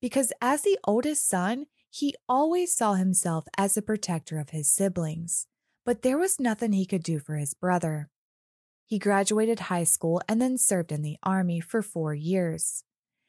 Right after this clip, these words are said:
Then his mental health took a turn. He got into some legal trouble, but seemingly got things back on track.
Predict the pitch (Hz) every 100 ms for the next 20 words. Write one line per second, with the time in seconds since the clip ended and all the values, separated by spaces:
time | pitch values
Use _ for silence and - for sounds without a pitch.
0 | _ 202 247 359 440 427 285 269 311 294
1 | 185 175 - 160 139 - 208 214 185 143
2 | 180 _ _ _ - 220 196 185 196 277
3 | - 339 277 190 165 165 - 160 156 151
4 | - 190 254 277 - 320 359 381 403 392
5 | 233 196 - 165 151 - 151 147 139 139
6 | - 196 185 147 _